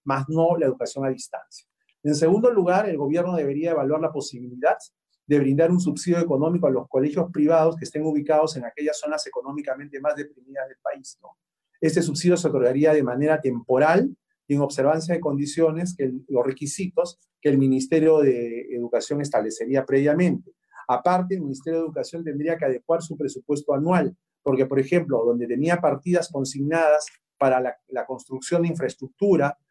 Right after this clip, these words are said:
o la habilitación de aulas, esas partidas tendrían que ser direccionadas a lo que es la educación a distancia. Compra de tablets, capacitación de docentes, creación de plataformas virtuales para impartir la educación correspondiente, creación de manuales,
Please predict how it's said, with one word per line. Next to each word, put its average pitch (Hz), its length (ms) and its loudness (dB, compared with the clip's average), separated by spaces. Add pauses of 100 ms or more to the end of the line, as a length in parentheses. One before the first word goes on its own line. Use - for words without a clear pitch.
(120)
o 143 100 2
la 143 120 4
habilitación 131 760 -2
de 156 100 0
aulas, 151 540 0
esas 156 300 -6
partidas 156 440 -4
tendrían 147 320 -6
que 147 80 -4
ser 156 220 0
direccionadas 143 800 -2
a 120 60 -4
lo 120 120 -4
que 135 80 -6
es - 40 0
la 143 80 2
educación 135 340 -6
a 135 60 -4
distancia. 143 560 -4 (520)
Compra 147 380 2
de 120 100 -2
tablets, 151 800 -2 (160)
capacitación 135 680 -2
de 151 100 0
docentes, 147 760 -4 (220)
creación 143 380 2
de 165 80 4
plataformas 156 560 0
virtuales 143 580 0
para 131 160 -2
impartir 127 460 -4
la 151 100 0
educación 135 460 -4
correspondiente, 151 1000 -2 (180)
creación 156 480 2
de 151 80 0
manuales, 160 680 0